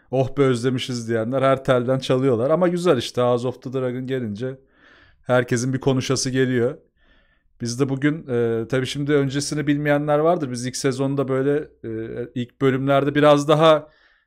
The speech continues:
genel konuşuyorken ikinci, üçüncü bölümle beraber iyice böyle sahne sahne, sekans sekans ayırdığımız bir hale getirip böyle bir derin analize girmiştik. Bu sezonda aynısına devam edeceğiz. Hani ilk kez görüyorsanız bu videoyu,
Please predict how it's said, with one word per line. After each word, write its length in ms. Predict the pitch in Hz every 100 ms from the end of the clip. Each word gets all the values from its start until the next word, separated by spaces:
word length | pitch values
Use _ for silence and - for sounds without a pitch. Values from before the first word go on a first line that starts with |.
| -
genel 400 | 113 139 151 156
konuşuyorken 600 | 151 139 123 135 123 160
ikinci, 380 | 165 139 147 143
üçüncü 320 | 143 151 151
bölümle 380 | 147 151 147 139
beraber 360 | 127 123 131 151
iyice 320 | 139 127 131
böyle 200 | 123 147
sahne 420 | 147 131 127 139
sahne, 380 | 131 127 110 117
sekans 480 | - 123 127 127 -
sekans 420 | 104 127 127 123
ayırdığımız 560 | 117 117 113 120 120 123
bir 60 |
hale 440 | 120 120 120 131 135 _ _ _ _ _ -
getirip 420 | 113 - 139 165 -
böyle 200 | 120 120
bir 100 | 123
derin 200 | 123 127 139
analize 420 | 135 131 127 135
girmiştik. 720 | 123 101 101 - 180 - _ _ _ _ _ -
Bu 80 | 147
sezonda 460 | 170 143 143 170
aynısına 440 | 170 165 147 175 160
devam 260 | 160 160
edeceğiz. 500 | 127 - 175 196 -
Hani 160 | 131 135
ilk 180 | 147 -
kez 180 | 156 151
görüyorsanız 640 | 156 165 165 143 127 117
bu 160 | 123 120
videoyu, 560 | 113 120 120 160 180